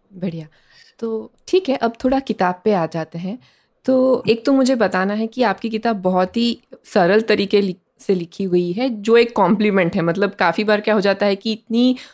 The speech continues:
गूढ़ तरीके से चीज़ें समझाई जाती है कि, मतलब, वो रीडर काफ़ी बार समझ नहीं पाता है। तो ये,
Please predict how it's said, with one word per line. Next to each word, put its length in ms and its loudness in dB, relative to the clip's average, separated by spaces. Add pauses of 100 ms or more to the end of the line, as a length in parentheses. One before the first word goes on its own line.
(120)
गूढ़ 320 4
तरीके 340 2
से 80 0
चीज़ें 260 2
समझाई 400 2
जाती 340 0
है 80 4
कि, 140 -4
मतलब, 380 0
वो 420 4 (280)
रीडर 300 2
काफ़ी 340 -2
बार 380 0
समझ 320 -2
नहीं 180 4
पाता 280 -2
है। 80 2
तो 260 0 (420)
ये, 280 2